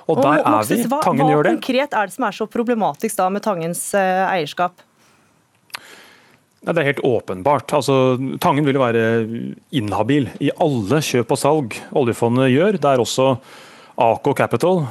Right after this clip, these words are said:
Speaker 1: altså Hans Frond, eh, har en posisjon. Vi vet også at, eh,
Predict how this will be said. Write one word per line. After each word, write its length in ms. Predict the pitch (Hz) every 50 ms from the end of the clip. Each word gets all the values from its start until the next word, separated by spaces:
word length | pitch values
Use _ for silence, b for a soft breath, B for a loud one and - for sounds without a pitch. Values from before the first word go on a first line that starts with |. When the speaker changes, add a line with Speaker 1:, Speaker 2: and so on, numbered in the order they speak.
| - -
Speaker 1:
altså 220 | 139 123 - 143 117
Hans 300 | 117 113 113 107 - -
Frond, 300 | - 131 151 160 156 143
eh, 240 | 156 139 135 131 131
har 260 | 110 123 110 104 101 104
en 140 | 110 117
posisjon. 640 | 113 - 131 117 - 151 135 - 202 240 277 254 190 - B B B B B B B B B B B _ -
Vi 60 | 190
vet 160 | 180 196 180 185
også 280 | 160 135 - - 190 170
at, 160 | - - 170
eh, 340 | 170 170 170 151 127 -